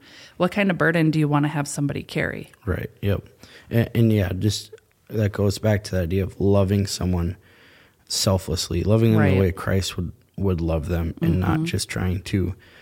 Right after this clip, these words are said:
Speaker 2: fulfill a desire that you feel in the moment. So,
Speaker 1: Right.
Speaker 2: um, you, you brought up boundaries, and I think that that's one of our questions too, but, um,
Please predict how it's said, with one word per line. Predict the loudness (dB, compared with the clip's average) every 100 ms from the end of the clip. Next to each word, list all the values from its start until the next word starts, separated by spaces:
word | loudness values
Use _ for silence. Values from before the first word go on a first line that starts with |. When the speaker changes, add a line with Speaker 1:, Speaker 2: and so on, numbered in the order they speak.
| -20 -20 _
Speaker 2:
fulfill | -6 -6 0 2 2
a |
desire | 2 0 0 2 0
that | -2 -2
you | -2
feel | -4 -4 -4 -2
in | -4
the | -6
moment. | -6 -4 -6 -8 -8
So, | -6 -6
Speaker 1:
Right. | -6 -6 -8 -4 2
Speaker 2:
um, | 4 2 4
you, | 4 4 4
you | 6
brought | 6 4
up | 2 4
boundaries, | 4 6 4 2
and | 0
I | 0
think | 2 0 -2
that | 0
that's | 0 2
one | 2
of | 2
our | 0
questions | -2 -4 -2 -4 -2
too, | -2 -2
but, | -4 -10 -20 -20 _ -2
um, | 0 2 2